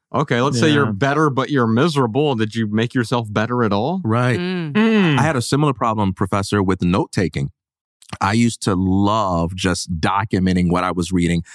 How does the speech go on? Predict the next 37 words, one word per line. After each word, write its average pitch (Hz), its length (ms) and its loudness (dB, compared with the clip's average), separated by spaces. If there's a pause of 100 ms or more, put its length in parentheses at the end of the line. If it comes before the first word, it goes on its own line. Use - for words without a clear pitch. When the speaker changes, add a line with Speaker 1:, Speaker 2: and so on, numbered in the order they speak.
(140)
Speaker 3:
not 147 200 -2
merely 139 240 2
in 117 60 2
terms 135 200 0
of 101 80 0
a 104 40 -2
checklist, 123 500 -2
but, 90 120 -2 (160)
you 90 120 0
know, 76 160 -2
taking 92 360 0
notes 110 260 0
from 110 160 0
the 110 80 0
books, 113 340 -4
writing 95 260 0
my 90 80 2
reflections. 107 760 -2 (420)
And 98 340 0
at 98 120 -4
one 123 220 2
time, 104 280 0
they 95 120 2
were 85 180 0
very 95 380 2
valuable 92 500 0
to - 100 -4
my 80 140 0
students. 120 500 0
I 90 80 -2
was 80 200 -6
leaving, 98 340 0
leaving 95 240 2
behind 87 280 0
this 80 120 -2
rabbit 104 300 0
trail, 107 380 -2